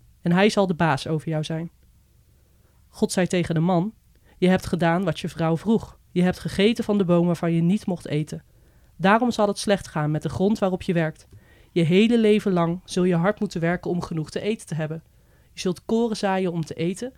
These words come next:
maar er zal ook veel onkruid groeien. Je zult hard moeten werken voor je eten, je leven lang.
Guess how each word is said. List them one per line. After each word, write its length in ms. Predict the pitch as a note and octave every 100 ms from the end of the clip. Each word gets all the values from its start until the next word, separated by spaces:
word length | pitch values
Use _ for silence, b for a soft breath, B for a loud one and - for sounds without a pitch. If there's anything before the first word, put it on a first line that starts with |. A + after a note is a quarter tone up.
| b b b
maar 160 | F3+
er 60 | F3+
zal 180 | - -
ook 160 | G#3+
veel 180 | - A3+
onkruid 380 | - F3 - D3
groeien. 360 | - D#3 E3 E3+ _ _ _ - _ _ _ _ - -
Je 100 | G3+
zult 180 | G3+ E3+
hard 280 | E3+ A#3
moeten 220 | - F#3+ F3+
werken 260 | F#3+ G3
voor 140 | - E3
je 100 | D#3
eten, 340 | E3 D#3+ F#3+ _ _
je 120 | -
leven 320 | F3 F#3+ A3 E3+
lang. 260 | D#3 E3